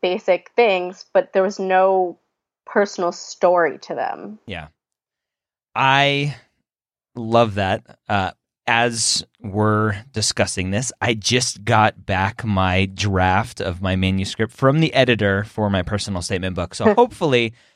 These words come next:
Speaker 2: everybody who reads the book will write amazing personal statements that you can read in the future.
Speaker 1: Yeah, I hope so too. And, <laughs> um, I, like, I'm always brutally honest with, I read a ton of personal statements, and I'm brutally honest. If I don't like it, I'm,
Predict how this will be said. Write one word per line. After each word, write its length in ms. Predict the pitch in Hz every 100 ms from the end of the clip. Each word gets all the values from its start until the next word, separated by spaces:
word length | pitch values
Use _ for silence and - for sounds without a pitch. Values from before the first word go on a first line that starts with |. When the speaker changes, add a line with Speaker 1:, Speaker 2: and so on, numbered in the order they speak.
| _ -
Speaker 2:
everybody 460 | 165 170 156 151
who 100 | 139
reads 360 | 127 147 135 107
the 120 | 120
book 280 | 127 110 -
will 160 | 113
write 220 | 107 107 -
amazing 400 | 110 107 113 104
personal 380 | 113 98 92 82
statements 360 | 92 90 82
that 60 | 82
you 120 | 87
can 120 | 87
read 180 | 87 80
in 80 | 82
the 80 | 80
future. 400 | 82 - 76 - _ _ _ _ _ - 202
Speaker 1:
Yeah, 220 | 190 165
I 320 | 165 160 196
hope 200 | 240 185
so 160 | - 165
too. 160 | - 160
And, 340 | 160 160 165 - _ _
<laughs> 300 | _ _ -
um, 320 | 196 190 180
I, 320 | 175 202 208 -
like, 180 | 208 -
I'm 180 | 196 208
always 220 | 214 214
brutally 380 | 196 196 190 180
honest 360 | 175 180 -
with, 140 | 180 -
I 100 | 185
read 160 | 202 202
a 80 | 185
ton 240 | - 202
of 80 | 196
personal 340 | 196 185 185
statements, 380 | 170 180 175 175
and 80 | 180
I'm 280 | 190 208 175 _ -
brutally 420 | 208 185 185 180
honest. 420 | 170 170 180 -
If 100 | 185
I 100 | 185
don't 180 | 196 196
like 220 | 185 196
it, 220 | 208 196
I'm, 500 | - 180 180 170 165